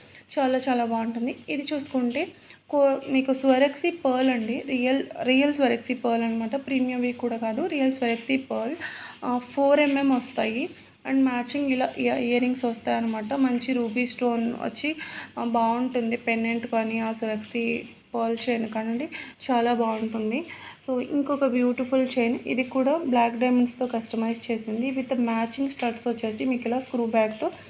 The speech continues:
సౌత్ స్క్రూతో ఇలా వస్తాయన్నమాట. ఇంకొక బ్యూటిఫుల్ చైన్ అయితే చూద్దాం. నైన్ ఫిఫ్టీ రూపీస్. ఇది లిమిటెడ్ స్టాకే ఉన్నాయండి. So పేమెంట్స్ అనేవి హండ్రెడ్ పర్సెంట్ నేను పేమెంట్ డీటెయిల్స్ సెండ్ చేసే వరకు కూడా ఎవరు పేమెంట్స్ అనేది చేయొద్దు.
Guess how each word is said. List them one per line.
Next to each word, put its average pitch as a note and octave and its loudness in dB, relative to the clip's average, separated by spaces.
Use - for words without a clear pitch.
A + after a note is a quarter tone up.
సౌత్ B3 2
స్క్రూతో B3 2
ఇలా A3+ 6
వస్తాయన్నమాట. G#3+ 0
ఇంకొక C#4+ 0
బ్యూటిఫుల్ B3 4
చైన్ A#3+ 2
అయితే A3+ -2
చూద్దాం. A#3 -2
నైన్ B3+ 2
ఫిఫ్టీ C4+ 0
రూపీస్. A#3 2
ఇది C4+ 2
లిమిటెడ్ C4 4
స్టాకే B3+ 4
ఉన్నాయండి. A3+ 2
So C4 8
పేమెంట్స్ C#4+ 2
అనేవి B3+ 2
హండ్రెడ్ C4+ 4
పర్సెంట్ C4+ 4
నేను B3+ 4
పేమెంట్ B3 4
డీటెయిల్స్ B3 2
సెండ్ A#3+ 0
చేసే A#3 2
వరకు A3+ 0
కూడా A#3+ -2
ఎవరు A#3+ 2
పేమెంట్స్ A#3+ 2
అనేది A#3 0
చేయొద్దు. A#3 0